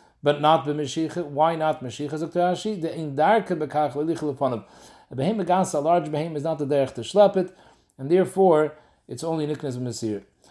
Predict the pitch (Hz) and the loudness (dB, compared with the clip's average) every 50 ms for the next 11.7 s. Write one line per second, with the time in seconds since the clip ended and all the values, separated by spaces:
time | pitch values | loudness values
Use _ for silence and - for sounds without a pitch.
0 | _ _ _ _ _ _ _ - 170 202 226 190 - 175 160 160 151 - - - | _ _ _ _ _ _ _ 2 4 4 4 2 0 -2 -2 -2 -2 -4 -8 -8
1 | - 156 160 170 170 143 151 147 135 135 135 127 135 143 131 131 127 127 113 - | -2 0 2 2 2 2 0 0 0 -2 -2 0 0 0 0 -2 -4 -6 -6 -4
2 | - 123 113 107 - 104 - 170 175 156 151 151 175 165 123 - 147 135 123 123 | 0 0 0 0 -2 -2 0 0 0 0 0 -2 -4 -4 -6 -6 -6 -4 -2 -2
3 | 113 113 123 131 143 185 208 - _ _ _ _ _ _ _ _ - 117 131 139 | 0 2 2 2 2 0 -2 -8 _ _ _ _ _ _ _ _ -8 -4 -4 -2
4 | 131 117 110 131 143 147 160 185 196 160 147 151 131 - 147 131 - 127 127 - | -2 -2 0 2 2 4 4 4 4 2 2 0 -2 -2 -4 -4 -4 -4 -8 -6
5 | - - 190 208 214 180 151 139 131 131 123 131 156 160 165 - 143 147 170 185 | -6 -4 -4 -2 -2 0 0 0 0 -2 -2 -2 -2 -2 -2 -4 -4 -4 -2 -2
6 | 165 143 135 131 127 120 131 135 143 151 160 165 156 170 180 175 180 175 175 175 | -2 -2 -4 -6 -8 -6 -2 0 2 4 4 4 2 4 4 4 4 4 2 -2
7 | 175 - _ _ _ _ _ _ _ _ _ _ _ - 170 180 175 190 156 160 | -6 -10 _ _ _ _ _ _ _ _ _ _ _ -2 0 0 2 0 0 0
8 | 180 170 - - 165 151 165 165 156 143 127 135 131 135 151 170 175 156 143 135 | 0 -2 -2 -4 -4 -2 0 2 2 2 0 0 -2 0 2 2 2 2 0 -2
9 | 123 120 147 151 143 123 135 135 139 135 127 123 117 - 117 110 101 95 - - | -2 -2 -2 -2 -2 0 0 2 2 2 0 -2 -4 -6 -6 -4 -6 -4 -2 0
10 | 117 147 196 220 - - _ _ _ _ _ _ _ _ _ _ - - - - | 0 0 0 -2 -4 -8 _ _ _ _ _ _ _ _ _ _ -16 -16 -6 0
11 | - 185 208 208 190 - 185 175 170 - - - - | 4 4 4 4 2 2 2 2 2 0 -4 -10 -14